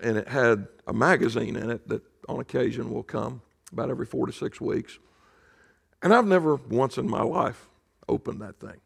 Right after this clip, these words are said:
You got stuff like that, you almost feel guilty just taking it and going right to the recycle bin with it. It, it's not that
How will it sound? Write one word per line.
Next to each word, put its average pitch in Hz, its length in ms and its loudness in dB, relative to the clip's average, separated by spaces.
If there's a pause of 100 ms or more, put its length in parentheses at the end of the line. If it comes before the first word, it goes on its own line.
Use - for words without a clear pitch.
(840)
You - 80 -10
got 147 200 6
stuff 143 280 2
like 131 200 2
that, 135 280 4
you 147 60 8
almost 147 280 2
feel 131 140 6
guilty 120 400 2
just 120 240 -6
taking 123 300 0
it 123 100 -4
and 107 100 -12
going - 220 -4
right - 180 -2
to - 80 -14
the - 60 -8
recycle 120 460 -6
bin 117 180 -6
with 123 160 -6
it. - 100 -12 (280)
It, - 180 2
it's - 160 -4
not 170 280 4
that 143 180 8